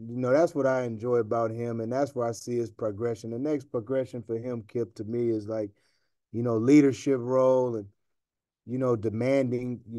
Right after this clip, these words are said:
demanding different things. You know, I, I, you know, even look at the last game,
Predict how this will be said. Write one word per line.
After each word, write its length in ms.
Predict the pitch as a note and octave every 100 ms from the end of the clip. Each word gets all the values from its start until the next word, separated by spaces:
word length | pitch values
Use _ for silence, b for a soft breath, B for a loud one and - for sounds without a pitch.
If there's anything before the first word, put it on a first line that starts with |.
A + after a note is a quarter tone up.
| A2 G#2+
demanding 600 | G#2+ A2 C3+ C3+ B2+ A#2+
different 400 | A2+ C3+ - A2
things. 440 | B2+ B2+ A#2+ G#2 F#2+
You 100 | G#2
know, 260 | G#2+ G#2+
I, 220 | A2 A2+ G#2+ A2
I, 340 | A2 A2+ G#2+ G2+ _ _ _
you 100 | A2+
know, 140 | A2+
even 300 | A#2+ B2+ B2
look 120 | C3 B2
at 120 | A2+
the 60 |
last 440 | A2 B2+ C3 A#2 G2+
game, 460 | B2+ C3+ B2+ A2